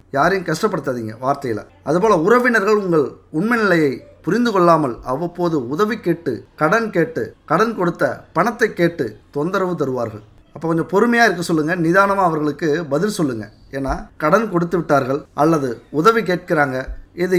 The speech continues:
இரண்டுமே கொஞ்சம் சிக்கலான ஒரு விஷயம். உதவி கேட்ட வந்தவங்கள நம்ம அவமானப்படுத்தவும் முடியாது, துரத்தி விடவும் முடியாது. உதவி பண்ண கடன் கொடுத்தவங்கள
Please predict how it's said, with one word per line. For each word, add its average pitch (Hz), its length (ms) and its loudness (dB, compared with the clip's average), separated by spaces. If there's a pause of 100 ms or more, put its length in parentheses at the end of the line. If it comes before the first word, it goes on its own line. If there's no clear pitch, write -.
இரண்டுமே 240 480 6 (380)
கொஞ்சம் 147 300 -2 (400)
சிக்கலான 226 400 4 (100)
ஒரு 165 140 4
விஷயம். - 280 -6 (340)
உதவி 220 280 4
கேட்ட 226 300 2
வந்தவங்கள 202 340 2 (100)
நம்ம 170 120 4 (440)
அவமானப்படுத்தவும் 175 680 0
முடியாது, 131 340 -2 (320)
துரத்தி 180 320 0
விடவும் 160 280 0
முடியாது. 117 300 -4 (320)
உதவி 262 220 6 (100)
பண்ண 233 140 4 (560)
கடன் 220 260 4
கொடுத்தவங்கள 202 400 2